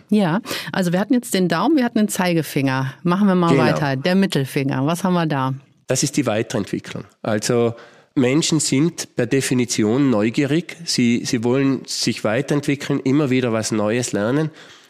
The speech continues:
Speaker 2: Und weiterentwickeln heißt ja nicht, so wie wir jetzt schon viel darüber gesprochen haben, immer die Karriereleiter weiter hochklettern, sondern einfach neue Sachen machen, irgendwelche neue Tools lernen, neue Tätigkeiten lernen.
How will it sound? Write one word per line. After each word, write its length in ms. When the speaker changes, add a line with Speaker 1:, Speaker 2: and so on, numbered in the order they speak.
Speaker 2:
Und 140
weiterentwickeln 920
heißt 240
ja 60
nicht, 420
so 140
wie 80
wir 140
jetzt 200
schon 120
viel 160
darüber 260
gesprochen 460
haben, 80
immer 240
die 100
Karriereleiter 800
weiter 340
hochklettern, 680
sondern 320
einfach 420
neue 300
Sachen 360
machen, 380
irgendwelche 460
neue 360
Tools 360
lernen, 260
neue 240
Tätigkeiten 720
lernen. 400